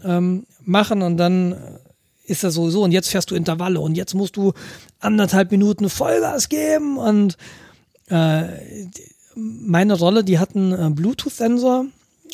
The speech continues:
und ich hab so einen, so einen Bluetooth-Empfänger für meinen Computer und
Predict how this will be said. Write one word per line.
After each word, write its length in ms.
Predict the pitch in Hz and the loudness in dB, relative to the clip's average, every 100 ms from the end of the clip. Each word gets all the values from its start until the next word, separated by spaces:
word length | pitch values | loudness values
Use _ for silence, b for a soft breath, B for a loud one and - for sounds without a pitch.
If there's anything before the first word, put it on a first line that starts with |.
| - | -4
und 200 | 180 165 175 | 0 0 0
ich 140 | 160 | -2
hab 120 | 170 | -4
so 140 | - 180 | -2 2
einen, 360 | 175 170 165 156 | 2 2 2 0
so 100 | 156 | 0
einen 80 | |
Bluetooth-Empfänger 720 | 151 180 - 170 160 175 175 | 0 -2 0 0 2 2 0
für 120 | 160 160 | 0 0
meinen 180 | 151 | 0
Computer 500 | 143 151 214 226 233 - B B B B B | 0 -4 -2 0 0 -2 B B B B B
und 300 | - 175 165 | 0 0 0